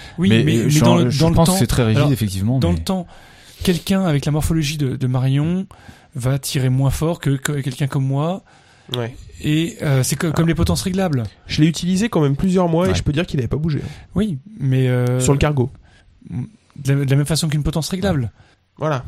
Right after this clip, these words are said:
Speaker 3: mais
Speaker 1: Sur, sur ton, sur ton Jeannot, j'avais une potence réglable à l'origine.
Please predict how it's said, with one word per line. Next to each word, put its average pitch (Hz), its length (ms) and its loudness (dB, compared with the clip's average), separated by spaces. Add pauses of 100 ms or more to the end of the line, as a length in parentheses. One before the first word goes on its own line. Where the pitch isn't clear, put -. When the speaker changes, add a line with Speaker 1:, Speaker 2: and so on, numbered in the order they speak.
Speaker 3:
mais 139 160 2
Speaker 1:
Sur, 135 320 4
sur 165 180 2
ton, 170 120 -2
sur 147 160 0
ton 151 120 2
Jeannot, 151 440 4 (640)
j'avais 135 260 2
une 135 100 2
potence 139 240 0
réglable 175 280 -2
à 131 40 2
l'origine. 127 560 0